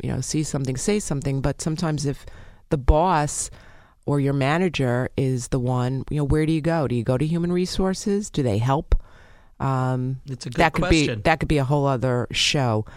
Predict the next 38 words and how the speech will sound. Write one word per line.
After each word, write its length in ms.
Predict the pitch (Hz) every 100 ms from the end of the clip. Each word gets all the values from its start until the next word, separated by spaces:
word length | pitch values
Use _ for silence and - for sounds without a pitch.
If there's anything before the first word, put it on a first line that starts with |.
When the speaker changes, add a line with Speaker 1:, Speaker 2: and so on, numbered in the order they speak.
| - - -
Speaker 2:
But 140 | - 165
Speaker 1:
Uh, 40 |
Speaker 2:
let's 200 | 240 -
talk 200 | 208 185
about 260 | 170 160 147
some 180 | - 143
of 60 |
the 80 | 135
examples 600 | 127 107 127 120 117 98 110
or 80 |
characteristics 960 | - 147 147 147 143 117 127 - 123 - - - -
to 120 | -
help 340 | 123 170 180 -
our 420 | 156 139 127 123 - -
listeners 720 | 143 151 147 120 107 107 - - _ _ - 139
identify 880 | 131 202 240 151 - 107 98 95 95 - -
whether 580 | 135 147 135 131 127 123 -
they're 160 | 143 147
dealing 340 | 127 127 127
with 160 | 117 113
a 40 |
bully. 340 | 131 220 135 - -
So 240 | - 147
Speaker 1:
Mm-hmm. 100 | 117
Speaker 2:
think 160 | 180 180
of 80 |
things 280 | - 156 139
like 280 | 135 123 120 - - - - -
bullies. 560 | 127 - 165 135 101 113
What 140 | 135
do 60 | 131
they 160 | 131
do? 280 | 117 113 90 - _ -
One, 300 | 127 127 104
they 180 | 110 127
over-control 880 | 139 123 123 135 120 - 135 127
the 120 | 113 110
situation. 800 | - - 120 107 107 - 95